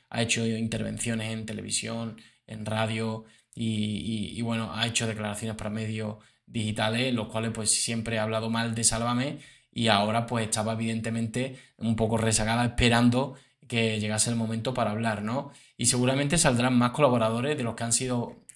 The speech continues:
no bien tratados, ¿vale? Y seguramente vayan a, a hacer otras declaraciones, seguramente, no sé, algunos del estilo de Anabel Pantoja, seguramente.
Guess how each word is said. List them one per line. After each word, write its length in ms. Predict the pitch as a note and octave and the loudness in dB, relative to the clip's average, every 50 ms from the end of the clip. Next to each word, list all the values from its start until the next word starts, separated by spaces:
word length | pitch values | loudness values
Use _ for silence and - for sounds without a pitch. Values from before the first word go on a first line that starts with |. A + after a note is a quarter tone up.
| - - _ | -8 -6 _
no 260 | - C3 C3 C#3 D3+ | -6 -2 0 2 2
bien 240 | D3+ D3 C3+ B2+ B2 | 4 4 4 4 4
tratados, 500 | A#2+ A#2+ A2+ - - A2+ A#2+ C3+ D3 C#3 | 2 0 0 0 0 0 2 2 2 2
¿vale? 320 | B2 A#2+ B2 D3+ F3+ - - - - - - _ _ | 2 0 0 0 -2 -4 -6 -12 -20 -20 -20 _ _
Y 100 | - A#2+ | -4 -2
seguramente 840 | - B2 A2+ A2+ A#2 A#2 A#2+ A#2+ A#2 A#2+ - C3+ C3+ C3 B2 A#2+ A#2 | -2 0 0 0 0 0 0 -2 -2 -2 -2 -2 0 0 0 0 0
vayan 360 | A2 A2+ A2+ A#2 A#2+ A#2 A#2+ | -2 -2 -2 -4 -4 -4 -4
a, 320 | A#2 A2+ A2+ A2 G#2+ G#2+ - | -4 -4 -4 -4 -6 -8 -10
a 340 | - - - - A2 G#2 G2 | -10 -8 -8 -6 -6 -6 -6
hacer 220 | - - B2 B2 | -6 -4 -2 -2
otras 240 | A#2+ B2 A#2+ B2 A#2+ | -2 -2 -2 -4 -4
declaraciones, 560 | A#2+ G#2+ A2+ A2+ A2 G#2+ - A#2 A#2+ B2 A#2 | -4 -4 -4 -4 -4 -4 -4 -4 -2 -2 -2
seguramente, 640 | - A#2 A2 A2 A2 A2+ A#2 A#2 A#2 B2+ C3+ C3 C3 - - - - - - - _ _ _ _ _ _ | -2 -2 -4 -6 -6 -6 -6 -6 -6 -6 -8 -10 -12 -16 -20 -20 -20 -20 -20 -20 _ _ _ _ _ _
no 140 | - A#2+ A2+ | -6 0 2
sé, 220 | - - B2+ A#2+ A2 | 2 4 4 4 2
algunos 460 | G#2+ G#2 G#2+ A2 A#2 A#2+ A#2+ A#2+ A#2 | 2 0 0 2 2 2 4 2 2
del 140 | A#2+ A#2 A2+ | 2 0 -2
estilo 280 | G#2+ - B2 A#2 A#2+ | -2 -2 -2 0 0
de 60 | A2+ | 0
Anabel 240 | A2 A2 A2 A#2 A2+ | 0 0 -2 -2 -2
Pantoja, 440 | A2+ A#2 A2 G#2+ A2+ A2+ A#2 B2+ B2+ | -2 -2 -2 -2 -2 -2 0 0 0
seguramente. 680 | B2 A#2+ A2+ A2 G#2+ G#2+ A2 A2+ A2+ G#2+ A2 G#2+ - | 0 -2 -2 -2 -2 -2 -2 -2 -2 -4 -4 -8 -10